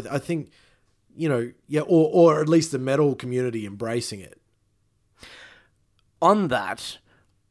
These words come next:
Speaker 2: would the idea work better if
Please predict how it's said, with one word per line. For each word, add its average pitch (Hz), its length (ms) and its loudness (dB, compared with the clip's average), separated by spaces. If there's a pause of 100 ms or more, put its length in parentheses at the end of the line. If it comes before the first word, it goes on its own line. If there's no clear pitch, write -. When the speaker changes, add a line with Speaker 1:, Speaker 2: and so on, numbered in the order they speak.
(180)
Speaker 2:
would 156 540 0
the 156 180 0
idea 156 460 0
work 127 400 -2
better 113 460 -4
if - 500 -10